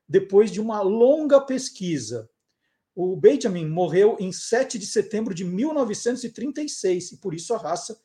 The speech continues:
foi considerada extinta há oitenta e cinco anos. E aí, graças ao Samuel, ele pesquisou bastante pra,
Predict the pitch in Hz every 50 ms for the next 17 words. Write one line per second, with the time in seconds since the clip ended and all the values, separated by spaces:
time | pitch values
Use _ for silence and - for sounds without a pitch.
0 | _ _ _ _ _ - 185 175 190 202 190 - 202 156 185 175 170 170 170 208
1 | - - - - 175 175 190 185 - 208 196 196 196 - 185 180 180 202 196 -
2 | - 226 208 202 - 277 254 208 170 151 143 - - - _ _ _ _ _ _
3 | _ _ _ - 175 175 190 196 185 170 170 208 226 175 185 165 170 - - 160
4 | 160 180 170 175 - - 202 226 262 202 160 143 139 143 143 147 - - 165 -
5 | - 160 143 175 165 185 - - - - 220 262 254 - - - 170 156 147 143